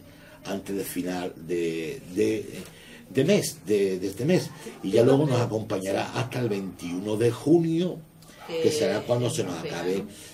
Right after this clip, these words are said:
Speaker 1: el verano lunar, ¿eh? El primer equinoccio de primavera es cuando tenemos el, el,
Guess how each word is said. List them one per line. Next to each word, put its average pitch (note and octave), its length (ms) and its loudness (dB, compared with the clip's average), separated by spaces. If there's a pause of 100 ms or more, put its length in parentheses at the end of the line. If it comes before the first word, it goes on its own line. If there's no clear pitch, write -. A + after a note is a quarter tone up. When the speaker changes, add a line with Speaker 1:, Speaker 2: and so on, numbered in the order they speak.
(120)
Speaker 1:
el G#2+ 160 4
verano G#2 480 -2 (240)
lunar, C#3 680 6 (320)
¿eh? A2 200 -6
El G#2+ 120 -2
primer C3 260 2
equinoccio A2+ 480 0
de G2+ 100 2
primavera C3+ 540 0
es G#2+ 180 0
cuando C3+ 580 -2 (380)
tenemos A2 640 -2
el, F2 540 -2
el, E2 440 -6